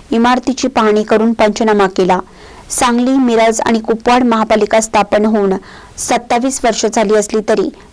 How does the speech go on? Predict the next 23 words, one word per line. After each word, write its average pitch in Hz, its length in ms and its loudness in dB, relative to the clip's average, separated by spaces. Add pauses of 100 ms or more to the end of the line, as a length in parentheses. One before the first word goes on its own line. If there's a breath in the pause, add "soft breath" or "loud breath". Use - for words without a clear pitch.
मिरज 240 400 0
विभागीय 240 420 0
कार्यालयाकडे 214 640 0
कायम 214 500 2
दुय्यम 226 560 2
वागणूक 214 400 2
दिली 214 280 -2
जात 220 260 0
असल्याची 202 460 0
नाराजी 202 440 2
व्यक्त 208 360 -2
करण्यात 220 320 0
आली. 185 200 0 (680 loud breath)
सांगली 247 380 0
मुख्यालयातील 254 840 2 (400 loud breath)
अतिरिक्त 262 520 -2
आयुक्त 233 500 -2
आणि 226 320 2
उपायुक्तांकडे 226 920 0
अनेक 233 220 -2 (100)
विभागांचा 214 640 0
कारभार 220 400 2
असल्याने 214 520 2